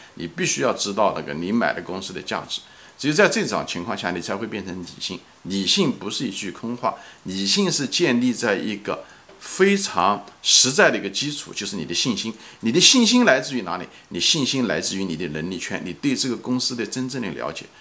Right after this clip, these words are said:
就像，而不是人云亦云，不是别人乱说话，三人成虎。就像一个，你一个好朋友一样，对不对？你好朋友，你肯定很了解他，别人如果再怎么讲坏话，我相信你也不会就人云亦云，就讲他，你的好朋友也是坏话。为什么？你，因为你最了解他。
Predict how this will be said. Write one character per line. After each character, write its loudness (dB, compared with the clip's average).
就 -2
像， 4
而 4
不 -2
是 -4
人 0
云 0
亦 -8
云， -8
不 -4
是 -6
别 0
人 -2
乱 4
说 0
话， -2
三 2
人 -4
成 -6
虎。 -14
就 -4
像 2
一 2
个， 0
你 -2
一 0
个 -2
好 -4
朋 -8
友 -2
一 -6
样， -6
对 -6
不 2
对？ 0
你 6
好 8
朋 4
友， 4
你 2
肯 -8
定 -2
很 -8
了 -4
解 -8
他， -10
别 4
人 6
如 2
果 4
再 8
怎 2
么 0
讲 -2
坏 2
话， 2
我 -4
相 4
信 0
你 0
也 4
不 -2
会 0
就 -6
人 -4
云 -4
亦 -8
云， -10
就 -8
讲 -6
他， -4
你 -6
的 -6
好 -10
朋 -10
友 -6
也 -6
是 -10
坏 -6
话。 -10
为 0
什 0
么？ 2
你， 4
因 8
为 10
你 6
最 4
了 4
解 -2
他。 -12